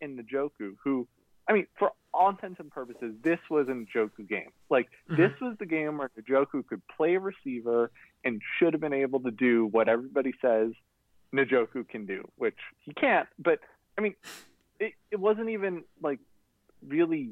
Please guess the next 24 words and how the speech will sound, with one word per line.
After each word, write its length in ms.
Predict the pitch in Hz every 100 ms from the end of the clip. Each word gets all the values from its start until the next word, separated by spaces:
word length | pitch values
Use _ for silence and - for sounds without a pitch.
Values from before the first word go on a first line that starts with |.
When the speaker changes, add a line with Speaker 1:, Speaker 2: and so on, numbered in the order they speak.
| 107
Speaker 1:
used, 520 | 135 254 440 320 285 -
which 180 | 190 185 -
to 60 | -
me, 220 | 226 240 - - - -
I, 100 | - - _ _ -
it 200 | - - _
feels 360 | - 240 247 233 -
like 280 | 170 156 -
either 400 | 131 127 123 120 -
A, 220 | 135 135 156
they 180 | 131 113
had 160 | 120 147
a 40 |
game 300 | 156 139 135
plan 260 | - 127 123
going 320 | 117 110 101
in 300 | 92 90 92 _ -
and 200 | 113 104
they 140 | 98 98
did 200 | 110 107
not 360 | 110 - -
deviate 480 | - 113 117 135 143 -
from 220 | 151 143
it 160 | 147